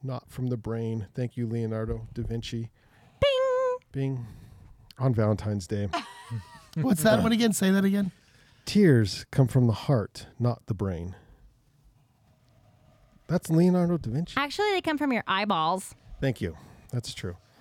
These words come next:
Speaker 3: Thanks for the clarification on that.
Speaker 1: Thank you to Banding One for powering today's three hundred eighty-sixth episode of the Ogden Outdoor Adventure Show.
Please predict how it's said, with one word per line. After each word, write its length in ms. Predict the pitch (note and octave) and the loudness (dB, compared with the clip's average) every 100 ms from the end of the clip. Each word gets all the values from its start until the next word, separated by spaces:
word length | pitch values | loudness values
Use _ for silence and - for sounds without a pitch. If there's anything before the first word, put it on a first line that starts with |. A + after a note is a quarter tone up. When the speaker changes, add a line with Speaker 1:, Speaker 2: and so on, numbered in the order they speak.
| - | -6
Speaker 3:
Thanks 260 | F#3 F3+ D3 | 2 2 4
for 100 | D3+ | 2
the 80 | C3+ | 0
clarification 680 | D3+ C#3+ B2+ - B2 A2 C3 | 0 -4 -4 -4 -4 -4 -6
on 100 | C3+ | -6
that. 140 | C3 | 2
Speaker 1:
Thank 160 | G#3 G#3+ | 4 4
you 60 | |
to 60 | G3+ | 6
Banding 320 | G#3 F#3+ F3 | 6 8 8
One 180 | F3 C#3 | 8 6
for 100 | C3 | 6
powering 260 | C3 B2 | 6 6
today's 320 | A#2+ A#2+ A#2 - | 4 2 2 2
three 180 | B2+ | 0
hundred 240 | A#2+ A#2 A2 | 2 2 0
eighty-sixth 460 | A2+ G#2 - A2+ A#2+ | -2 -2 -4 -4 -4
episode 320 | A2 A#2+ G2+ | -2 -2 -2
of 140 | A2 | 0
the 100 | A2 | 0
Ogden 140 | G#2 G#2 | 0 -2
Outdoor 220 | G2 G#2 | -2 -4
Adventure 340 | G#2 G2+ G#2+ | -4 -4 -6
Show. 240 | - A2+ | -4 -2